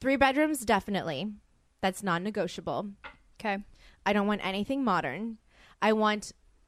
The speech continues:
Speaker 1: old school, like, Spanish style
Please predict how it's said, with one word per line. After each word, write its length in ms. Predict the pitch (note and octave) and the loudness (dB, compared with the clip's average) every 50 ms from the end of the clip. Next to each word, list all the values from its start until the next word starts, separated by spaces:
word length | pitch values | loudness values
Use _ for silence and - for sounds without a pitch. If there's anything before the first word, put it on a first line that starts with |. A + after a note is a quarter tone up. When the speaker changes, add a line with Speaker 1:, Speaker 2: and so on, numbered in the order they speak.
| _ _ - | _ _ 0
Speaker 1:
old 440 | G3 G3+ G3+ G#3 G#3+ A3+ A#3+ A3 G#3+ | 0 2 4 4 4 4 2 0 -4
school, 840 | - - - - - A#3+ A3+ G#3+ G#3 G3 F#3+ F#3 F#3 F#3 F#3 F#3 - | -10 -10 -10 -6 -2 0 2 4 4 4 4 4 4 2 0 -2 -4
like, 320 | - G3+ F3 E3+ E3 - - _ _ | 0 0 2 2 0 -2 -10 _ _
Spanish 680 | - - - - - - G#3+ G3 F#3 F#3 G3+ F#3+ - | -18 -16 -16 -16 -4 -2 0 0 0 0 -2 -4 -4
style 760 | - - - - G3+ F#3 F3+ F3 E3+ E3 D#3+ D#3+ D#3 E3 - | -6 -4 0 2 4 4 4 4 4 4 4 4 2 0 -2